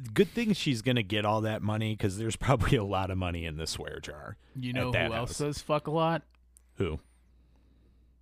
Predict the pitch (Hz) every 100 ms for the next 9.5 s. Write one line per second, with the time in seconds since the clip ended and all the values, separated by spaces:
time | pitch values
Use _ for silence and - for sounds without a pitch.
0 | _ _ - - 113 - 110 104 - 71
1 | 87 - - 87 95 92 76 90 107 85
2 | 87 78 87 104 73 - - - - -
3 | - - - - - - - 117 175 117
4 | 101 113 117 95 107 110 85 107 107 101
5 | 101 110 95 98 95 - 101 92 92 92
6 | 101 87 104 120 113 98 95 - 87 92
7 | 87 82 - 90 80 78 78 78 76 71
8 | - - - - - - _ _ _ _
9 | - - 90 80 80